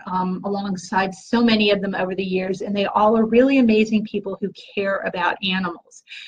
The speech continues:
Sure, they have to put up a little block because their hearts are getting tramp-, trampled and stepped on and crushed every single day, multiple times, but they really do have our pets' best interest at heart.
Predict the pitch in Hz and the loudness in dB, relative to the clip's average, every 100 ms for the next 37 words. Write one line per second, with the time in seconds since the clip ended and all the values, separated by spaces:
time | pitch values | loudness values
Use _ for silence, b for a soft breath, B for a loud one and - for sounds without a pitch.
0 | B - 285 285 320 254 240 240 247 - | B -2 2 4 6 4 4 2 0 -2
1 | 277 254 247 226 226 208 190 208 214 196 | 2 2 2 0 2 0 -4 0 0 0
2 | 196 196 180 202 196 - 220 226 - 190 | -10 -12 -10 -8 -8 -4 -4 -4 -8 -2
3 | 214 196 190 190 - - 226 226 226 220 | 0 0 -4 -10 -16 0 2 4 2 -2
4 | - 233 233 220 185 185 180 180 - - | 0 2 2 0 -6 -6 -4 -6 -8 -20
5 | _ _ - 220 220 220 190 185 185 - | _ _ -2 0 0 0 0 0 -4 -4
6 | 220 220 - - - 220 226 226 226 208 | 0 0 -2 -8 -4 0 2 0 0 -2
7 | 190 190 196 202 190 190 - - - 262 | -2 -4 -2 -2 -4 -8 -12 -14 -4 2
8 | 247 190 170 180 _ B B B - 208 | 2 2 -4 -12 _ B B B -4 -2
9 | - 220 196 226 247 254 226 220 220 220 | 2 2 4 4 6 6 2 2 2 2
10 | - - 202 196 190 185 185 - 190 - | -2 -6 -2 -2 0 -2 -4 -8 -8 -8
11 | _ 196 175 180 - 190 185 170 - 175 | _ -8 -8 -8 -12 -10 -8 -10 -6 -6
12 | - - 185 170 - | -6 -4 0 0 -4